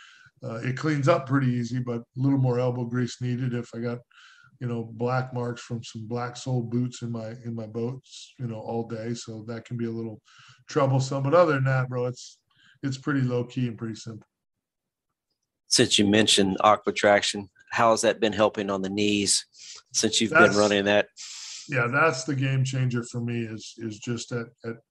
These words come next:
Speaker 1: at fifty-three with all the time on the water that I spend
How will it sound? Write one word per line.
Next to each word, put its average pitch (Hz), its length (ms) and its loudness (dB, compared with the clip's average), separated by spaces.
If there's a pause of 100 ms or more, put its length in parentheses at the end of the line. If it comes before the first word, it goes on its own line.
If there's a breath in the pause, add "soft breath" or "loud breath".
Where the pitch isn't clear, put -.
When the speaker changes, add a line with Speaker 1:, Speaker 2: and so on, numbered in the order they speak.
(120)
Speaker 1:
at 113 120 -12
fifty-three 135 960 0
with 120 240 -4
all 127 200 0
the 127 120 -4
time 123 500 -6
on 120 160 -6
the 113 80 -6
water 120 440 -4
that 120 180 -4
I 113 80 -8
spend 131 580 -6